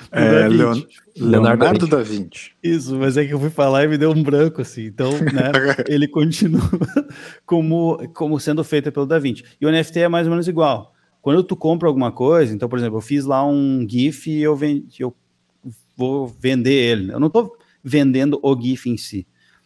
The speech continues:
Speaker 2: O
Speaker 1: Tá,
Speaker 2: que
Speaker 1: né,
Speaker 2: eles
Speaker 1: pro-, a
Speaker 2: tentam
Speaker 1: propriedade.
Speaker 2: explicar é, é que eu tô,
Speaker 1: É.
Speaker 2: eu tô vendendo a propriedade daquele negócio pra aquilo poder ser comercializado depois.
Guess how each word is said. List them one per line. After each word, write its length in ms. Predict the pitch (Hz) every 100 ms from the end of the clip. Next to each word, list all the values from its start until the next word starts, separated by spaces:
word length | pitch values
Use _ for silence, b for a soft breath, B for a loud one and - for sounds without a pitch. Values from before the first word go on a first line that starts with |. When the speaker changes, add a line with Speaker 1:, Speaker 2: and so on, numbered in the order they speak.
| _ _ _ -
Speaker 2:
O 40 | 113
Speaker 1:
Tá, 60 |
Speaker 2:
que 60 | 110
Speaker 1:
né, 60 | 147
Speaker 2:
eles 100 | 170
Speaker 1:
pro-, 80 |
a 40 | 123
Speaker 2:
tentam 260 | 175 170
Speaker 1:
propriedade. 400 | 165 127 131 113
Speaker 2:
explicar 400 | 127 170 175 - _ _ _ _ - -
é, 340 | 139 143 104
é 40 | 98
que 120 | -
eu 140 | 127
tô, 200 | 117 156
Speaker 1:
É. 80 | 185 147
Speaker 2:
eu 80 |
tô 160 | 127 160
vendendo 960 | 156 147 131 131 170 202 202 208 196 -
a 500 | 165 165 165 160 147 _ _ -
propriedade 640 | 175 175 180 143 156 160
daquele 320 | 160 160 151
negócio 600 | 147 131 113 117 147 -
pra 160 | 160 151
aquilo 280 | 151 156 147
poder 360 | 156 131 139
ser 280 | - - 143
comercializado 720 | 151 147 139 143 135 127 127
depois. 480 | 135 - 110 -